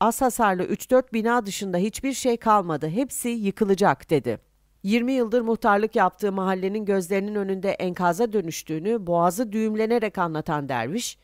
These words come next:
"Mahallede kalan benden başka kimse yok. Birkaç arkadaşla süreci yürütüyoruz. Mahallemin yarısı kırsalda, yarısı il dışına çıktı. Yakınlarında çadırlarda, seralarda yaşıyorlar. Biz onların ihtiyaçlarını buradan karşılamaya çalışıyoruz.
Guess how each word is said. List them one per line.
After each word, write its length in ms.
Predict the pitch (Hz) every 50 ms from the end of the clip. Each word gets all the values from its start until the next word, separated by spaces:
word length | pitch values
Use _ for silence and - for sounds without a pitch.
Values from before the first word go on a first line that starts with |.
| _
"Mahallede 460 | 202 202 208 226 233 240 247 220 302
kalan 420 | 311 - 285 247 214 190 180 180 190
benden 360 | 196 202 214 233 262 269 247
başka 260 | 220 208 - - 220
kimse 340 | 202 - 208 180 - - 180
yok. 300 | 156 139 139 - - -
Birkaç 340 | 196 214 - - 254 - -
arkadaşla 580 | 214 202 202 - 226 208 208 202 - - 226
süreci 400 | 214 - 220 190 190 190 160 180
yürütüyoruz. 640 | 180 165 147 151 - 170 151 123 120 143 - - - _ _ _ _
Mahallemin 440 | 175 180 185 196 196 202 202 208 214
yarısı 340 | 214 220 220 196 - - 262
kırsalda, 520 | - 240 208 - - 214 180 180 180 247
yarısı 380 | 247 226 208 208 202 - - 240
il 220 | 202 277 262 214
dışına 300 | 226 214 - 214 185 170
çıktı. 380 | 160 - 170 - - - 139 - - _ _ _ _ -
Yakınlarında 640 | 226 247 - - 233 240 233 220 208 196 180 175
çadırlarda, 640 | - - 240 226 220 240 220 214 190 190 185 240 247
seralarda 600 | - - 254 240 226 226 214 196 175 165 151 170
yaşıyorlar. 680 | 160 160 156 - - 185 151 143 139 131 120 135 - _ _ _ _
Biz 200 | 226 269 277 - -
onların 420 | - 233 233 233 233 240 247 240
ihtiyaçlarını 840 | - 233 208 - - 240 220 208 - - - 196 185 180 214 240 220
buradan 360 | 226 240 233 202 202 202 208
karşılamaya 560 | 196 - 196 185 180 - 196 185 175 175 165 160
çalışıyoruz. 680 | - 190 180 160 - - 190 - 127 123 131 - -